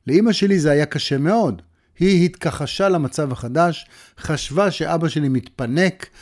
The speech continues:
שעוד רגע הכל יחזור למה שהיה, ואנחנו נסתדר לבד.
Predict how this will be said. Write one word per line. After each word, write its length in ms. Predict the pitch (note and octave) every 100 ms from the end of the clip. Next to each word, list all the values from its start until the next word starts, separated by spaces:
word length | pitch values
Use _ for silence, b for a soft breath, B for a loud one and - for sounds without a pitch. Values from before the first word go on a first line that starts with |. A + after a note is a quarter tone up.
| b
שעוד 360 | - E3+ G3+ F#3+
רגע 300 | F#3+ F3 D3
הכל 280 | B2 - G#3
יחזור 420 | F3+ A#2 A2 D#3+
למה 260 | D3+ C#3 C#3
שהיה, 600 | - B2+ A#2+ D#3+ F3 E3+ E3 b b b
ואנחנו 480 | C3 C#3 G3 - F3
נסתדר 480 | D3 - C3+ A#2 A#2
לבד. 300 | A2 G2 G#2+